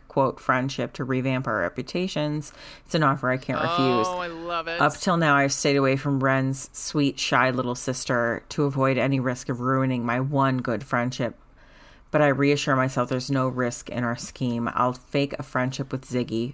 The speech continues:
Speaker 1: fix my reputation, and get back to hockey, the one and only thing I love."
Speaker 2: Yeah, 'cause, um, isn't, s-, do you remember when they're, he's, he's doing, 'cause in, uh, Ren's book, he does those, like, um,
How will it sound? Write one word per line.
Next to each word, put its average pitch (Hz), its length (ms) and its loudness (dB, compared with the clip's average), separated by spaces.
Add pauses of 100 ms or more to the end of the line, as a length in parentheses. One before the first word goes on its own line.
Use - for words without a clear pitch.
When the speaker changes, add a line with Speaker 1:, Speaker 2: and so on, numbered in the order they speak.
Speaker 1:
fix - 300 -4
my 139 100 2
reputation, 160 800 -2 (320)
and 156 120 -2
get 147 80 2
back 131 220 0
to 135 80 -2
hockey, 120 440 0
the 127 140 -4
one 127 200 -2
and 131 140 -2
only 123 200 -4
thing 107 200 -6
I 90 120 -6
love." 101 340 -6 (1200)
Speaker 2:
Yeah, 233 120 -16
'cause, 226 200 -10 (1120)
um, 170 540 -6 (340)
isn't, 233 320 -8 (180)
s-, - 180 -10
do 226 260 -6
you 226 120 -6
remember 247 200 -4
when 214 160 -6
they're, 185 100 -2
he's, 180 220 -10
he's 190 180 -16
doing, 190 400 -8
'cause 185 300 -14
in, 180 420 -10
uh, 160 460 -6
Ren's 185 260 -6
book, 170 200 -10
he 190 100 -14
does 175 260 -8
those, 160 240 -8
like, 135 140 -8 (440)
um, 156 440 -12